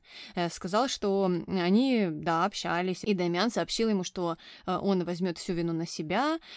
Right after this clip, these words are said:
а Репетти, в свою очередь, должен был помочь им с Росси бежать. Э, но вот куда они сбежали, он так и не знает. Э, ну и Феде вроде бы как ему поверил, но всё равно он был расстроен.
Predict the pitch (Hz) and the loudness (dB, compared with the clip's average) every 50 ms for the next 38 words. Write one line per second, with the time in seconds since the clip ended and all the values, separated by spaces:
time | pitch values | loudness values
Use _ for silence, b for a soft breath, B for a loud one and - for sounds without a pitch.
0 | B B - 185 175 170 175 - 262 - 302 - - 196 175 190 - - 226 185 | B B 0 0 0 0 0 -2 -2 -2 -4 -4 -2 -2 -2 -2 -2 -2 -4 -2
1 | 160 190 226 214 208 180 160 180 202 214 - 175 165 170 208 - - 185 170 - | 0 0 2 4 2 2 4 2 0 0 2 0 0 0 0 0 0 -2 -2 0
2 | 185 190 208 - - 190 165 196 190 196 190 165 - - - - B B B B | -2 -2 -2 -2 -4 -4 -2 -2 0 2 2 0 0 -4 -8 -16 B B B B
3 | B 196 180 165 165 175 185 175 170 - - 180 160 202 262 330 349 320 269 220 | B -2 -2 0 2 2 2 2 0 -2 -2 -4 -2 0 2 2 2 2 4 4
4 | 190 175 170 165 165 156 156 - - 170 185 180 175 160 143 147 147 - 170 180 | 2 2 2 0 0 -2 -4 -8 -4 -2 -2 0 0 0 -2 -2 -4 -2 0 0
5 | 233 269 254 _ - 165 202 202 - - - 185 185 196 196 202 208 180 151 143 | 0 0 -4 _ -2 -2 -2 -2 -6 -4 0 2 4 4 6 4 4 2 0 -2
6 | 151 151 143 139 - - - - B B B B B B - 180 175 170 170 170 | -2 -2 -2 -4 -8 -12 -14 -20 B B B B B B -4 -2 -2 0 -2 -4
7 | - - 170 175 185 170 185 226 269 269 - _ - 180 185 208 240 262 277 277 | -4 -2 -4 -2 0 2 2 2 0 -2 -6 _ -2 0 0 2 0 0 -2 -4
8 | 254 - - 190 208 233 214 202 202 196 185 175 165 151 165 175 _ _ _ _ | -4 -4 -2 0 0 2 2 2 2 2 2 0 0 -2 -6 -12 _ _ _ _
9 | - 170 190 208 208 190 185 156 - - 170 - - 175 175 165 165 - 156 165 | -6 0 0 2 2 2 0 -2 -4 -8 -8 -4 -2 -2 -2 -2 -4 -8 -4 -2
10 | 202 269 302 311 285 220 170 165 160 - - - 156 151 165 202 254 262 202 160 | 0 2 4 4 4 2 2 0 -2 -6 -8 -8 -6 -2 0 0 2 0 0 2
11 | 175 190 202 185 185 - - - - - 196 226 202 170 151 143 | 2 0 0 0 -2 -4 -4 -4 -2 -2 0 2 2 0 0 -4